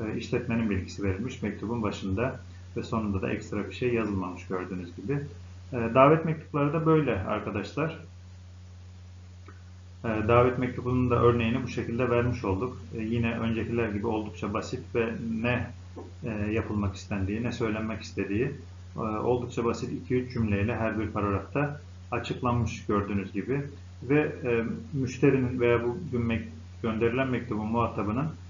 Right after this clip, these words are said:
e, bir nevi manipülasyonu, bir nevi işte, e, hem teşvik edilmesi, hem yönlendirilmesi açısından hem cümleler ona göre seçilmiş, hem de, e, buna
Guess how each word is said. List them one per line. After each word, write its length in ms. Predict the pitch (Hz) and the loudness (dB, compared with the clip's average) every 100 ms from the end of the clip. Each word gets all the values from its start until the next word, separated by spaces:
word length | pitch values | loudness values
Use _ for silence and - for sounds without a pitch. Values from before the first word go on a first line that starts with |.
| - - - | -14 -14 -8
e, 60 | 113 107 104 107 - | -6 -2 -2 -2 0
bir 180 | 135 147 | 4 4
nevi 220 | 127 123 | 4 2
manipülasyonu, 800 | 131 127 127 127 120 - 107 104 117 | 4 4 4 4 2 2 0 0 2
bir 140 | 123 | 2
nevi 400 | 120 117 117 - - - | 2 2 2 0 -8 -12
işte, 340 | - 117 - - 104 | -2 0 0 -4 -6
e, 140 | 104 | -4
hem 280 | 117 127 - - | -2 -2 -2 -2
teşvik 340 | 120 - 123 | -2 -2 0
edilmesi, 440 | 117 113 101 90 98 | 0 2 0 -2 -4
hem 160 | 113 | 0
yönlendirilmesi 720 | 117 113 113 110 110 113 - 127 | 0 0 0 -2 -2 -4 -2 -2
açısından 640 | - - 95 107 160 - - - - | -2 -6 -4 -2 -2 -4 -10 -10 0
hem 200 | 147 143 | 2 4
cümleler 380 | 135 139 127 120 | 4 4 4 4
ona 200 | 113 107 | 4 2
göre 220 | 101 98 | 0 0
seçilmiş, 560 | 104 - 104 143 - | -4 -6 -4 -4 -2
hem 180 | 135 123 | 0 2
de, 240 | 139 156 - - - - - 107 | 2 0 -4 -12 -16 -16 -12 -8
e, 60 | 110 107 107 - - - | -4 -2 -2 -6 -12 -10
buna 460 | 113 120 143 147 | 0 4 6 4